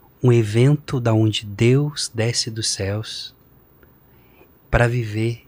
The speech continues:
nesse mundo, não somente, mas pra assumir a nossa natureza. Nós celebramos a encarnação do Verbo, nós ence-, nós celebramos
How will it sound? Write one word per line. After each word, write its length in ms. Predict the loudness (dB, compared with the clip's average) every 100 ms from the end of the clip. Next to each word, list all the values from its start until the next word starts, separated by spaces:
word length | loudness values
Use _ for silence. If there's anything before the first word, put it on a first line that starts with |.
| _ _ _ _ _ _
nesse 360 | -2 -2 0 0
mundo, 380 | 0 0 -2 -6
não 140 | -4 -2
somente, 640 | -2 -4 -4 -4 -8 -16 _ _ -20 -12 -6
mas 160 | -4
pra 220 | -2 -2
assumir 560 | 0 -2 -4 -4 -4 -4
a 40 |
nossa 320 | -2 -4 -4 -6
natureza. 580 | -6 -6 -8 -8 -14 -18 _ _ _ -20 _ _ -14 -6
Nós 100 | -2
celebramos 440 | 0 2 2 2
a 80 | 2
encarnação 540 | 0 -2 -2 -2 -4
do 100 | -4
Verbo, 440 | -6 -6 -8 -8 -6
nós 180 | -6 -4
ence-, 240 | -6 -6
nós 440 | -2 -2 0 -2 -6 -18 -20 -20 -14 -4
celebramos 880 | -2 0 0 2 2 2 0 -2